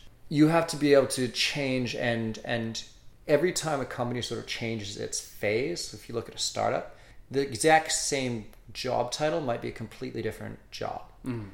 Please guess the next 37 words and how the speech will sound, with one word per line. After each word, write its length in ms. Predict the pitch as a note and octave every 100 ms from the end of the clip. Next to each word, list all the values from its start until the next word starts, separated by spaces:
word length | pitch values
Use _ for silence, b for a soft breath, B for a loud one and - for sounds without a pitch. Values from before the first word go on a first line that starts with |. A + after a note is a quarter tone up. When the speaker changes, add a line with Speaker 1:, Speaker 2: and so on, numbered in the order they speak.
| -
Speaker 1:
So 460 | - B2+ A#2+ A2+ - - - -
the 100 | C3
job 420 | G2+ - C#3 C#3 - - - -
requirements 760 | A#2 - - B2+ B2 A#2 A2 A2
of 100 | G#2+
a 60 |
C 440 | - - C3+ C3 A#2
E 60 |
O 80 | A2
of 160 | G#2+ G#2+
a 40 |
pre-seed 680 | - - - C3 - B2 G#2+
company 340 | - A2 G#2+ G#2
is 160 | -
different 280 | A#2+ - B2+
from 140 | A2+ A2
a 20 |
seed 420 | - - A#2+ A#2
company, 300 | A2 G2 A2
which 180 | A2 -
is 120 | G#2
different 240 | A#2 A#2
from 120 | A#2 A2+
a 40 |
Series 400 | - A#2+ A#2 A2
A 160 | - B2
company, 360 | - A2 A2 G#2
which 160 | G#2+
is 80 | A2
different 240 | A#2+ G#2+ B2
from 140 | B2
a 20 |
Series 400 | A#2+ C3 B2+ A#2
B 300 | A2 - C3+
company, 420 | B2 A#2 - G#2+ - B B B B
which 180 | A#2+ C3+
is 380 | B2+ - -